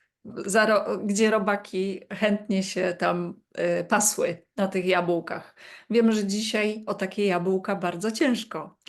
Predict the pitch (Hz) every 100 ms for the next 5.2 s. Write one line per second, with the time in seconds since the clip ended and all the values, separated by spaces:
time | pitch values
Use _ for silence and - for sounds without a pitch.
0 | - - - - - - 185 - 226 240
1 | 233 - - 196 196 190 190 202 196 196
2 | 190 196 190 180 170 180 175 170 170 175
3 | 170 175 175 - - - - - - _
4 | _ - 202 208 233 226 214 202 - 208
5 | 170